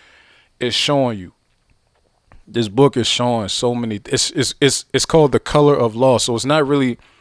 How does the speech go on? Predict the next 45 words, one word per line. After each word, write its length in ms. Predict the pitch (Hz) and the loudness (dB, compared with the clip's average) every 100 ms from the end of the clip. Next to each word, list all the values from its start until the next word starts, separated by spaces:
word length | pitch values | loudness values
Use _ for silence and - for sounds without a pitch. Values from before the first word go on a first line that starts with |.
| _ _ _ | _ _ _
as 240 | 123 113 | 2 2
much 280 | 101 123 156 | 0 0 0
statistics 680 | - - 151 - 170 175 156 | -2 -4 -4 -2 0 -2 -2
as 180 | 127 120 | -2 0
it 80 | 127 | 0
is 220 | 123 104 | 0 -2
law 400 | 101 131 120 - | 0 2 2 0
and 320 | 120 107 104 | -4 -6 -8
case 300 | - 151 139 | -2 0 2
studies. 480 | - - 113 80 - _ _ _ _ _ _ _ - | 0 -2 -2 -6 -20 _ _ _ _ _ _ _ -12
It's 140 | 113 | -6
looking 400 | 127 156 147 135 | 0 0 0 0
at 300 | 135 123 _ _ _ _ _ | 0 0 _ _ _ _ _
the 140 | - 101 | -4 2
outcomes 540 | 135 127 - 135 127 | 0 0 -4 -2 -2
of 160 | 110 104 | -4 -2
different 340 | 131 - 113 | -4 -2 -8
court 280 | - 151 139 | 0 0 0
cases. 480 | - 123 - 98 - | -2 -2 -2 -10 -10
Um, 440 | - 113 107 101 - - _ _ _ _ | -4 -2 -2 -6 -14 -20 _ _ _ _
you 120 | - | -8
know 100 | 120 | 0
what 60 | 120 | 0
I'm 60 | 120 | 0
saying? 240 | 127 123 | 2 2
Like, 480 | 113 117 - - _ - | 2 0 -4 -20 _ 0
they 80 | |
used 280 | 151 175 170 | 2 2 0
to, 100 | - | -2
black 340 | - 120 151 151 | -4 0 0 0
people 220 | 160 135 | -6 -4
would 240 | 120 113 | -4 -2
buy 180 | - 135 | 0 2
a 140 | 131 | 2
house. 400 | 113 147 151 - - _ _ _ _ _ | 2 0 -2 -8 -10 _ _ _ _ _
White 280 | - 120 156 | -2 0 0
people 220 | 175 143 | -2 -6
would 160 | 123 123 | -4 0
go 160 | 135 135 | 2 2
to 140 | - | 0
the 80 | 117 | -4
court 320 | - 170 165 | -2 0 2
and 80 | 127 | 0
say, 320 | - 120 110 | 0 0 0
"Hey, 340 | 147 147 101 | 2 2 2